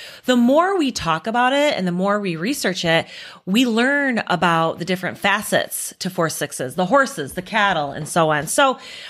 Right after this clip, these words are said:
our first episode, Lynn and I shared the history of the Four Sixes, how Burke Burnett started the ranch and the holdings of the ranch today.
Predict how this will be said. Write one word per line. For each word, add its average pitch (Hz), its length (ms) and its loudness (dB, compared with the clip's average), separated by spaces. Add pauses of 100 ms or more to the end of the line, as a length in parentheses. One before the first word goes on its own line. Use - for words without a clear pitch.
(160)
our 277 100 2
first 539 400 2
episode, 175 840 0
Lynn 285 180 2
and 466 140 0
I 330 100 2
shared 247 300 0
the 185 60 -2
history 190 360 -4
of 180 60 -4
the 175 80 -2
Four 165 220 -2
Sixes, - 520 -6 (300)
how 262 240 2
Burke 254 300 2
Burnett 262 360 2
started 196 360 0
the 269 80 2
ranch 214 580 2
and 156 120 -6
the 151 60 -4
holdings 240 480 2
of 220 120 -2
the 208 80 -2
ranch 180 320 -2
today. 147 540 -2